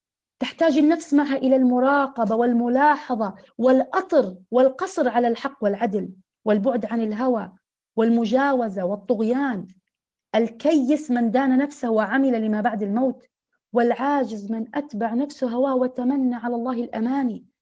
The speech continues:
ومدار الاستقامة في الدين على أمرين عظيمين، حفظ القلب واللسان. الاستقامة في الدين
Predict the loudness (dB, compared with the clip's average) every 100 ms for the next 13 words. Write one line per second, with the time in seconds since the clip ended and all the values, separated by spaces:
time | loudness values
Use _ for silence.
0 | _ _ _ _ _ 0 4 4 4 4
1 | 4 2 0 -6 -2 -4 0 0 2 0
2 | -2 -2 -2 2 2 4 2 0 -6 -10
3 | _ _ _ -10 0 2 4 2 2 2
4 | 4 4 4 4 4 2 2 0 0 2
5 | 4 4 4 2 0 -4 -10 -18 _ _
6 | _ -10 0 0 2 0 0 0 -2 0
7 | 0 0 2 2 0 -2 -4 -4 -2 -2
8 | -4 -6 -14 _ _ _ _ _ _ 0
9 | 0 0 -8 -6 -6 0 0 0 -2 -4
10 | -2 0 4 2 0 -4